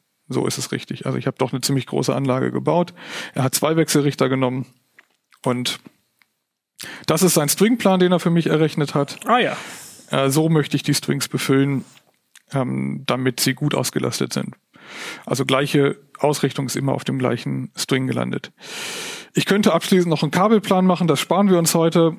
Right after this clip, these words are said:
Speaker 1: Da könnte ich noch ausrechnen, wie viel Kabelrollen ich genau bestellen muss, wenn ich jetzt installieren möchte. Ähm, das können wir uns heute sparen. Wir speichern diesen, diese drei D.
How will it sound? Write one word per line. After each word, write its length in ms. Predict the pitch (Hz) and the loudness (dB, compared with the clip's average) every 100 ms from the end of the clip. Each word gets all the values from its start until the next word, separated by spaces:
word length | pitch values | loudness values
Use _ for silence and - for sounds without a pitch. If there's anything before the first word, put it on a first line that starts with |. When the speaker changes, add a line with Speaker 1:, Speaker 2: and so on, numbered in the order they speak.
| - | -4
Speaker 1:
Da 100 | 147 | 0
könnte 200 | 170 160 | 2 2
ich 60 | 156 | 2
noch 140 | 139 | 2
ausrechnen, 460 | 135 147 147 143 147 | 2 2 2 2 0
wie 100 | 151 | 2
viel 320 | 147 135 139 - | 4 4 2 -2
Kabelrollen 760 | 151 156 160 147 143 143 147 151 | 0 2 4 4 4 4 4 2
ich 140 | - | -4
genau 220 | 143 131 | -2 -2
bestellen 380 | 135 - 175 190 | -2 2 4 4
muss, 260 | 175 165 156 | 4 2 0
wenn 120 | 147 | -2
ich 180 | 147 - | -2 -4
jetzt 160 | 147 | -4
installieren 480 | 156 - 143 147 143 | -2 -2 0 2 2
möchte. 400 | 147 131 - 135 - - - - - | 0 0 -2 -2 -6 -12 -12 -12 -10
Ähm, 300 | 143 127 127 - - | -4 -4 -4 -8 -8
das 200 | 131 - | -6 -2
können 160 | 127 135 | -2 -2
wir 60 | |
uns 140 | 131 123 | -4 -2
heute 180 | 131 | -4
sparen. 480 | 127 - 135 151 160 - - _ - | -6 -2 0 0 -2 -6 -20 _ -8
Wir 140 | 135 | -8
speichern 420 | - 147 151 147 | -2 -2 0 0
diesen, 460 | 147 143 143 147 - _ _ - - - - | 0 0 -2 -6 -10 _ _ -18 -16 -16 -10
diese 160 | - - | -4 -2
drei 220 | 143 135 | 0 -2
D. 340 | 135 139 139 | 0 2 2